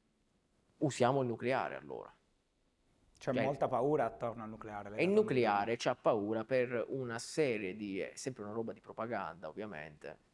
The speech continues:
Speaker 1: E, e poi ti dico la verità, erano
Speaker 2: No,
Speaker 1: paure
Speaker 2: non è, nel senso, io sono un nuclearista, <laughs> quindi, però sto cercando
Speaker 1: No, no,
Speaker 2: di
Speaker 1: no, è
Speaker 2: stare
Speaker 1: una,
Speaker 2: dall'altra
Speaker 1: no, no,
Speaker 2: parte.
Speaker 1: ti spiego una cosa. Io quando ero piccolo,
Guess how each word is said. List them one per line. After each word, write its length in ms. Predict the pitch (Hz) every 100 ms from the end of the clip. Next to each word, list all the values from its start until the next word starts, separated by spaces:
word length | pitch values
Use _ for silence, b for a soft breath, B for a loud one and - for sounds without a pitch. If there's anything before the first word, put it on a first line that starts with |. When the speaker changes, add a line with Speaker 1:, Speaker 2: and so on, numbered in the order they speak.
| _ _ -
Speaker 1:
E, 140 | 139
e 80 | 165
poi 160 | 165 202
ti 80 | 135
dico 180 | 127 127
la 80 |
verità, 520 | 123 120 120 107 90 -
erano 380 | 139 143 160 160
Speaker 2:
No, 20 |
Speaker 1:
paure 260 | 170 196
Speaker 2:
non 160 | 131 139
è, 160 | 170 -
nel 180 | 156 156
senso, 640 | - 139 120 123 90 - _ _ _
io 360 | - 131 165 208
sono 280 | - 165 151
un 200 | 123 147
nuclearista, 540 | 147 156 139 120 - -
<laughs> 40 |
quindi, 340 | 170 156 143
però 200 | 135 185
sto 120 | 156 170
cercando 420 | 175 156 202 208
Speaker 1:
No, 40 |
no, 0 |
Speaker 2:
di 40 | 175
Speaker 1:
no, 60 |
è 80 | 151
Speaker 2:
stare 100 | 165
Speaker 1:
una, 100 | 170
Speaker 2:
dall'altra 240 | 156 151 175
Speaker 1:
no, 60 | 202
no, 60 |
Speaker 2:
parte. 160 | 170 180
Speaker 1:
ti 60 |
spiego 180 | 180 220
una 140 | 202 180
cosa. 280 | 131 120
Io 140 | 143 165
quando 240 | 135 151
ero 140 | 175 127
piccolo, 720 | 113 110 - 117 123 131